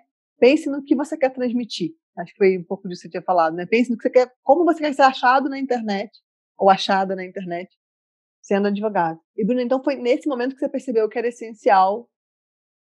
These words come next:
ter alguma coisa sua ali, né? De que a pessoa procurasse a Bruna Lima, a doutora Bruna, e achasse, então,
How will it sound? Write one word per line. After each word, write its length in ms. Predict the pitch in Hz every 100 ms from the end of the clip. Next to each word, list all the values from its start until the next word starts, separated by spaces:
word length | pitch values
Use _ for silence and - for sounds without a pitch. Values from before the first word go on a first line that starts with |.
| _ _ _ -
ter 80 | 233
alguma 420 | 226 226 240 254
coisa 420 | 269 226 220 254 254 _
sua 440 | - - 311 233 190
ali, 220 | 185 170
né? 280 | 160 175 254 _ _ _ _ _
De 100 | 196
que 80 | 175
a 40 | 202
pessoa 140 | 226
procurasse 480 | 240 240 226 240 269
a 60 |
Bruna 320 | 233 220 220 214
Lima, 320 | 208 220 269 302 _ _ -
a 60 | 190
doutora 260 | 185 214
Bruna, 240 | 196 202 233
e 60 |
achasse, 420 | 226 - 226 247
então, 380 | 262 254 220 240